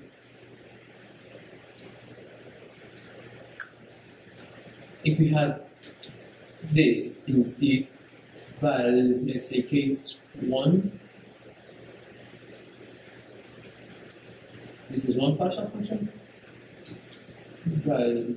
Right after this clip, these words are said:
case two, another pa-, pa-, you see it's really similar, right? So now, if I say case one dot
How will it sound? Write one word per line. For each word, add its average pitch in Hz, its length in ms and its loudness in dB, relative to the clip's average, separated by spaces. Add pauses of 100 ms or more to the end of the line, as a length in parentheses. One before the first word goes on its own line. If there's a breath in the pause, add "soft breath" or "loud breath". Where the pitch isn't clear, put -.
case 131 320 2 (280)
two, 160 440 6 (800)
another 160 380 4
pa-, - 240 -2
pa-, 156 260 0 (640)
you 175 180 4
see 240 240 2
it's - 380 0
really 175 220 8
similar, 123 340 2
right? 123 280 0 (4000)
So 185 240 4
now, - 480 2 (520)
if 208 160 2
I 175 140 6
say - 360 4 (160)
case - 360 2
one 139 320 0
dot 147 320 0